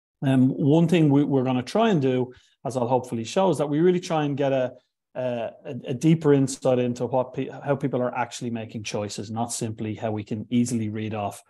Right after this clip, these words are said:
preferences, which may not be terribly robust in the, in the real world.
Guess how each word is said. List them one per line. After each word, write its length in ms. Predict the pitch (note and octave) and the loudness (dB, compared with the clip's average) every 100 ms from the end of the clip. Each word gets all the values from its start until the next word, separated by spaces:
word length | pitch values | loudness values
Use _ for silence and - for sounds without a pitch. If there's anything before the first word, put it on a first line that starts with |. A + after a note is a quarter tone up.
| _ _ | _ _
preferences, 580 | G3+ G3 D3+ C#3 C3+ A#2+ | 4 6 2 4 0 0
which 220 | C3 C#3+ | -2 2
may 180 | C#3 C#3+ | 2 4
not 220 | C3+ C3+ | 2 0
be 80 | A#2 | -6
terribly 440 | B2+ A#2+ A#2 A2+ | -2 -2 -2 -6
robust 600 | A#2 A2+ G#2+ G#2+ - - - | -6 -6 -6 -8 -10 -14 -12
in 180 | A2+ G#2+ | -8 -8
the, 300 | G#2 G#2 - | -8 -10 -8
in 120 | A#2 | -8
the 80 | G2+ | -6
real 220 | G2+ F#2 | -8 -8
world. 280 | F#2 - | -8 -10